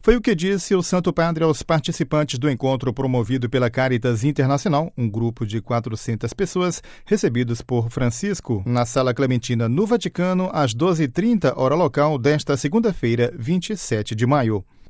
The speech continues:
Tendo expressado a alegria de encontrá-los por ocasião de sua vigésima primeira Assembleia Geral da Caritas Internacional, o Papa recordou aos presentes provenientes de todas as partes do mundo que tal encontro constituiu não somente um momento significativo na vida da Confederação,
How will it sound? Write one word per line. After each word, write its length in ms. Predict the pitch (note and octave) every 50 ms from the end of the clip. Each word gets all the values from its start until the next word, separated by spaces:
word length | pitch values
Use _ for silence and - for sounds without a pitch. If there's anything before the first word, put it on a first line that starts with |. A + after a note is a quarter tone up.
| - -
Tendo 260 | - G3+ G3+ G3+ G3 G3
expressado 680 | F3+ - - F3 F3 E3+ - F3 E3+ E3+ E3 E3 D#3+
a 120 | - E3+ D#3+
alegria 380 | E3 D#3 D3 B2 C3+ C#3+ D3
de 140 | C3 A#2+ C#3+
encontrá-los 560 | C3+ D3 C#3 B2 G#2+ - C3+ C3+ C3+ B2 -
por 160 | - D3 C3+
ocasião 420 | C3 A#2+ C#3 B2+ A#2 G#2 C3 B2+ B2
de 140 | A2 A#2+ A#2+
sua 240 | - - C3+ B2+
vigésima 540 | A2 B2 A#2 G#2 B2+ D3+ D3 B2 B2+ C3 B2
primeira 340 | C3 B2+ A#2+ B2 C3 C3 B2+
Assembleia 480 | B2 - - C3+ A2 G#2 B2 C3+ C3 A#2+
Geral 340 | A2 B2 A#2+ B2+ B2 A#2+
da 120 | A2 A#2+ A#2
Caritas 520 | - B2+ A#2+ A#2 A#2 A2+ - A#2+ A2+ A#2
Internacional, 680 | D#3 D#3+ D3 D3+ C3+ C3+ C#3 C3+ - G3+ E3+ E3+ F3 E3+ - - - - - - - -
o 120 | F#3 G3
Papa 360 | F3 - E3+ E3+ F3 - E3+
recordou 420 | D#3 E3+ E3+ - D3+ A#2 A2 C3 B2+
aos 180 | B2+ B2 -
presentes 560 | - - B2 A2+ G2+ A#2+ A#2+ B2 A2+ B2+ A#2 -
provenientes 600 | - B2 A#2+ A2 B2 B2 B2+ C3 C3 A2+ - A2+
de 120 | G#2+ A2+
todas 300 | - C#3+ C#3 B2+ A2+ G#2
as 140 | B2+ A#2+ -
partes 360 | - A#2 A2 - - A2 A2
do 120 | C3 A3+
mundo 360 | G3+ F#3 G3+ G#3 G#3+ G3 G#3 F3+
que 140 | - G3
tal 180 | F3+ A3+ A3+ G#3+
encontro 480 | D#3 A2+ - A#2+ B2 C3 B2+ B2 B2+ A#2
constituiu 640 | B2 D3+ D3+ - - - E3+ - C#3 C#3 C#3+ C3
não 160 | D#3 A#3+ C#4
somente 380 | - - D#3 C3 C3 B2+ - C3+
um 40 | C3
momento 480 | B2+ A#2+ B2 D3+ G3 G#3 F#3 - A#2+
significativo 800 | A#2 - C3 A#2 B2 B2 A2+ - A#2+ - A#2 A2+ - C3+ A2+ B2+
na 160 | C#3 B2+ A#2
vida 260 | G2+ A#2 C3 B2+ C3+
da 140 | B2+ C3+ B2+
Confederação, 760 | - D3 C#3+ C#3+ - D3+ C#3+ E3 E3 D3+ - - D3+ C#3